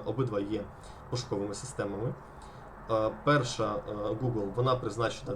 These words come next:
для такого глобального, універсального пошуку інформації. Е, вона надаватиме нам посилання на, на певні сторінки, які можуть нам допомогти знаходити, е, необхідну нам інформацію. Так само, як і Bing. Е, в чому різниця Google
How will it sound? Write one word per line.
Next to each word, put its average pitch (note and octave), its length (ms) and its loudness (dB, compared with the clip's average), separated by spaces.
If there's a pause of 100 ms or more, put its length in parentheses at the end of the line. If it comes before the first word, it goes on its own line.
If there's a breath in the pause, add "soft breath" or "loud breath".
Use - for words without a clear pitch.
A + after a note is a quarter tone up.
для A2+ 200 2
такого G#2 360 -4
глобального, G#2 760 2
універсального A2 800 2
пошуку - 360 -2
інформації. G2 600 -4 (680 loud breath)
Е, - 40 2
вона B2+ 280 6
надаватиме A2 540 2
нам G2+ 200 -4
посилання G#2 600 0
на, G2 240 -4 (200)
на G#2 140 -6
певні G2+ 220 0
сторінки, G#2 540 -2 (360 loud breath)
які C#3 220 2
можуть C#3+ 360 4
нам C3 320 4
допомогти A#2+ 500 2
знаходити, A#2 800 4
е, A2 440 0 (260)
необхідну A#2+ 500 2
нам A2+ 140 2
інформацію. A#2+ 600 0 (480 loud breath)
Так F#3+ 200 4
само, C#3 240 6
як B2 160 6 (100)
і B2+ 80 0
Bing. - 200 -2 (240)
Е, A2 100 2
в - 80 -6
чому D3+ 400 6
різниця B2 440 4
Google A#2+ 380 4